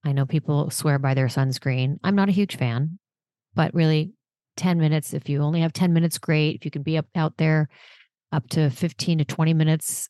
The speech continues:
that would be great. If you need to want, put a hat on, sure. But really, that is so helpful for your body to get that natural vitamin D. And while you're doing it, you can also do another modality that's free, which is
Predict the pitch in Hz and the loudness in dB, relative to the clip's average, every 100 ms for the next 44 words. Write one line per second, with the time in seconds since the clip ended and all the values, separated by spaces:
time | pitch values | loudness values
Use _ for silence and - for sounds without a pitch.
0 | _ 156 156 156 151 - 160 147 151 156 | _ -4 -2 0 -2 0 0 2 2 -2
1 | - - 147 151 151 151 - 170 147 151 | -10 -8 -2 0 0 0 -4 -2 0 0
2 | 151 151 147 156 147 143 147 - - _ | 0 -2 -2 -2 0 0 -4 -8 -10 _
3 | 175 175 175 156 - - - - _ _ | 0 2 2 -2 -8 -20 -20 -20 _ _
4 | _ 160 151 - - 160 151 147 160 - | _ -2 -2 -2 0 2 0 -2 -6 -4
5 | 143 139 135 131 123 135 202 - 151 127 | -2 0 2 2 0 -2 -8 -6 -4 -2
6 | - 120 160 127 - 135 131 131 131 131 | -2 -4 -2 -2 -2 -4 -2 -2 -2 -4
7 | 135 143 131 123 - _ _ - - 156 | -2 -2 0 -2 -6 _ _ -20 -4 -2
8 | 147 151 160 196 254 214 147 135 110 110 | 0 0 2 4 4 4 4 2 0 -2
9 | 113 127 - _ 135 - - - 151 147 | -4 -4 -6 _ -8 -6 -10 -2 0 0
10 | 147 143 131 120 120 - _ 147 131 135 | 0 0 -2 -4 -4 -6 _ -10 -6 -4
11 | 156 208 160 127 151 180 _ _ _ _ | 0 2 2 2 2 -2 _ _ _ _
12 | _ 175 139 131 123 127 127 135 127 113 | _ -2 -2 -2 -2 -2 0 0 -2 -4
13 | - - - 320 254 233 262 - 170 139 | -6 -10 -2 0 2 2 0 -2 -2 -2
14 | 139 | -4